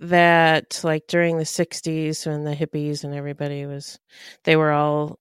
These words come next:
active. Um, one of the mottos was, like, if you're o-, older than thirty, you can't be trusted.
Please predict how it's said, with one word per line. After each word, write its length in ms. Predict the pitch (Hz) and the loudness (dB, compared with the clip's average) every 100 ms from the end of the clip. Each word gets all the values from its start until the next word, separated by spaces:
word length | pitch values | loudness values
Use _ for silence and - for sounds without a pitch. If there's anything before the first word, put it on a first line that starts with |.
| - | 6
active. 800 | 165 160 - 151 147 156 - - - | 6 6 2 2 2 -2 -6 -8 -2
Um, 460 | 156 131 98 165 - _ _ - - _ | 0 0 -2 -8 -14 _ _ -20 -20 _
one 220 | 180 208 196 | 4 6 6
of 60 | |
the 80 | 175 | 4
mottos 520 | 170 165 165 160 160 | 6 6 6 4 2
was, 640 | 165 147 147 - - - 156 _ | 2 0 0 -6 -12 -14 -16 _
like, 360 | 175 151 139 165 | -6 -4 -4 -6
if 200 | 143 160 | -8 -4
you're 280 | 147 143 - _ _ _ | -2 -4 -6 _ _ _
o-, 180 | 170 160 - | 2 2 6
older 300 | 180 170 170 | 6 6 4
than 180 | 156 151 | 2 -2
thirty, 300 | 151 147 147 | 0 0 0
you 140 | 151 147 | -4 -6
can't 280 | 151 139 | -8 -8
be 100 | 147 | -8
trusted. 720 | 139 143 135 - 139 139 143 | -8 -8 -8 -8 -8 -8 -8